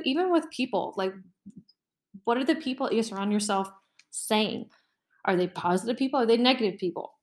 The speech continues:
The music, is it positive music or negative music? How does it f-, affect me? How does it make me feel? Music is so powerful when it comes to affecting us emotionally. It can make us sad. It can make us happy.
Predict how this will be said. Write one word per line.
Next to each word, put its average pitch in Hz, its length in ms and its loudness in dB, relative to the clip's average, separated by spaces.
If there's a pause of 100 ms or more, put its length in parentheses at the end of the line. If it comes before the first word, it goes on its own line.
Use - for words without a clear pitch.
(100)
The 190 140 -2
music, 240 540 6
is 185 120 0
it 175 140 -6
positive 220 460 0
music 359 320 4
or 349 80 2
negative 339 320 4
music? 185 400 -2
How - 180 0
does 254 160 2
it 277 60 -2
f-, - 440 -6
affect 302 300 2
me? 208 140 0
How 220 160 -2
does 247 120 2
it 285 80 0
make 254 160 2
me 254 140 2
feel? 220 480 -4 (840)
Music 277 440 6
is 208 280 -4
so 220 260 4
powerful 226 800 -2 (480)
when 220 140 4
it 220 100 0
comes 220 520 0
to 208 580 0 (360)
affecting 220 680 0
us 202 180 -2 (480)
emotionally. 202 800 -2 (420)
It 214 180 -2
can 196 280 0
make 190 160 -4
us 175 160 -6
sad. 262 300 6
It 220 60 -2
can 214 100 -6
make 180 120 -8
us 185 80 -10
happy. 262 480 2